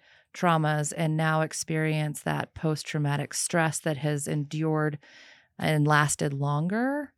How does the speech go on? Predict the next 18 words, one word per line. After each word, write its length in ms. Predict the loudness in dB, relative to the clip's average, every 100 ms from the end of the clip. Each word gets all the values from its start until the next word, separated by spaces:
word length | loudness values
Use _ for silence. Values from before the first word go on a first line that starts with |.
| _ _ -6
than 320 | 4 4 4 2
a 540 | 0 2 2 0 -2 -4
regular-ish, 1600 | -2 2 4 4 2 2 4 2 0 0 0 0 -4 -6 -8 -2
and 140 | 0
I 60 | 2
hate 160 | 2
to 120 | 0 0
regular, 600 | 0 2 0 2 2 2
like, 320 | 0 -4 -6 -8
it's 120 | -4
a 60 | -2
specific 560 | -4 -4 -2 0 -2
time 240 | -4 -2 -2
frame, 240 | -2 -4
right? 320 | 0 -2 -2
But 220 | 0 0 0 -10 -20 -20 0
it, 260 | 2 2 _
it 260 | 2 2 2